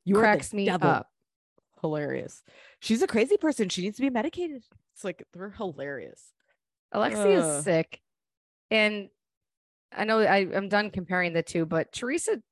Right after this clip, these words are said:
Speaker 2: all we've seen her is fight with Melissa, and it's more, like, so deeper that it's hard to
Speaker 1: Mm-hmm.
Speaker 2: gauge if Teresa's nice or not. But Alexia cuts deep with people on so many different levels. It's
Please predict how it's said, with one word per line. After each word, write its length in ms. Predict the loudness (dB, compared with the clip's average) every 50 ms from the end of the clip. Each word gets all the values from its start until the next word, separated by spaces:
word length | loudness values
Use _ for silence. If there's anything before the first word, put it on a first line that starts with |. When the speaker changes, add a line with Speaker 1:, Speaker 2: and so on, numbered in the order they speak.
| _ _ _ _ _ _ _ _ _ _ _ _ _ -4
Speaker 2:
all 140 | -2 -2
we've 160 | -2 -2 -4 -4
seen 220 | -6 -6 -6 -2
her 200 | 0 0 2 2
is 160 | 0 0 -4
fight 280 | -4 _ 0 2 2 2
with 160 | 0 -4 -4
Melissa, 440 | -4 -2 0 0 0 0 0 0 -2
and 120 | 0 0
it's 220 | -2 -4 -6 -8 -8
more, 360 | -4 0 2 2 2 0 -2 _ _ _ _ _ _ _ _ _ _ _ -2
like, 360 | 0 0 0 -2 _ -14 _ _ _ _ _ _ -20
so 280 | -4 -2 0 0 0
deeper 560 | 0 -2 -4 -4 -4 -2 0 2 2 2 2
that 160 | 2 0 0 0
it's 160 | -2 -4 -4
hard 280 | 0 2 2 2 0
to 80 | -2 -6
Speaker 1:
Mm-hmm. 180 | -8 -6 -2 0
Speaker 2:
gauge 360 | 2 2 2 2 0 -2 -4
if 240 | -4 -4 -4 -6 _
Teresa's 480 | -10 -4 -2 -2 0 0 -2 -4 -4 -2
nice 320 | -2 -2 -2 -2 -2 -4
or 80 | -2 0
not. 280 | 2 2 2 2 0 -2 _ _ _ _ _ _ _ _ _ _ _ _ _
But 160 | 2 2 4
Alexia 720 | 4 2 2 2 0 -2 -4 -2 0 2 4 6 4 4 2 -2 _ _ _
cuts 320 | -6 0 0 0 0 -2 -6
deep 380 | -16 -8 -2 -2 0 0 0
with 160 | -2 -4 -2
people 520 | 0 0 0 0 -2 -2 0 0 0 -2 -4 _ _ _ _ _ _ _ _ _ _ -4
on 260 | -2 -2 -2 -2 -4
so 220 | -8 -6 -4 -4 -2
many 220 | -2 -2 -2 -2
different 460 | -4 -4 -4 -4 -4 -4 -6 -8 -6
levels. 540 | -2 2 2 2 2 0 -2 -4 -4 -6 -8 -14
It's 200 | -16 -18 -18 -20